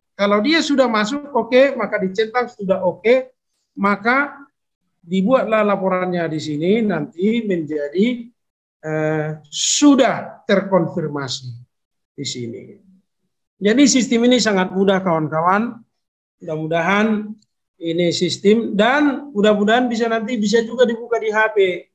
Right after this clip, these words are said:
Jadi bendahara bisa mengakses dari H P-nya sehingga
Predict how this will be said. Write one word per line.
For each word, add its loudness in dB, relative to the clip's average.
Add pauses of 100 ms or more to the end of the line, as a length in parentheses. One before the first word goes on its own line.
(200)
Jadi -6
bendahara 0 (480)
bisa -2 (560)
mengakses -2
dari 2 (560)
H -12 (200)
P-nya -2 (560)
sehingga 2